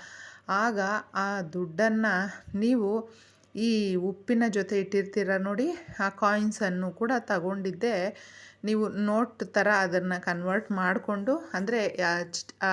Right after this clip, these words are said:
ಐದೈದು ರೂಪಾಯಿಯನ್ನ ಚಿಲ್ಲರೆ ಕಾಸು ನಾವು, ಆ, ಅಂಗಡಿಗಳಿಗೆ ಕೊಟ್ಟಾಗ ನೋಟು ಕೊಡ್ತಾರೆ.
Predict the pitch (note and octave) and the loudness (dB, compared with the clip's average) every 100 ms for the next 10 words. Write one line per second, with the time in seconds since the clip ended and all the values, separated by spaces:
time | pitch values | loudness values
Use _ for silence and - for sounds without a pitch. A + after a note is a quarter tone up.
0 | F3+ E3+ D#3+ D3+ E3+ F3 F#3+ B3+ A#3+ G#3+ | 0 0 -4 -2 -2 -2 2 2 2 0
1 | - G3 F#3 E3+ F3+ G3+ - - - - | -4 -2 -2 -2 -2 -4 -6 -14 -20 -18
2 | - G#3 G3 G3+ G3+ F#3 F#3 A3 G3 G#3 | -10 -4 -2 -2 0 -2 -2 -2 -2 0
3 | D#4+ F4 - - F3 E3 F3+ F3+ F#3+ F#3 | -2 -4 -12 -6 -4 -2 -2 0 0 0
4 | F3+ F#3 F#3 F#3 - A#3 A#3+ A3 G#3 F#3+ | 0 0 -2 -6 0 2 4 4 2 -2
5 | F#3 F#3 F#3+ F#3 E3+ - E3+ E3 - - | -4 -4 -6 -4 -4 -2 -4 -4 -8 -18